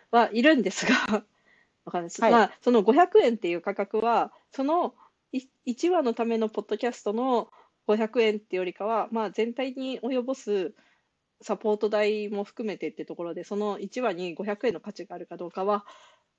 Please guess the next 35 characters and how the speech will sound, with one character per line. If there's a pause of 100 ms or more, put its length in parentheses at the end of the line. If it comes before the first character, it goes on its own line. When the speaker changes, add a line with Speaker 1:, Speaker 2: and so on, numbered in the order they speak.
(140)
Speaker 1:
あ
な
た
次
第。
Speaker 2:
<laughs> (3000)
ま
あ、 (220)
そ
う
ね。 (200)
Speaker 1:
う
ん。
Speaker 2:
あ
の、 (640)
そ
う
だ
よ
ね。 (140)
い
や、
な
ん
と、
な
ん
と
な
く
だ
け
ど、 (140)
Speaker 1:
う
ん。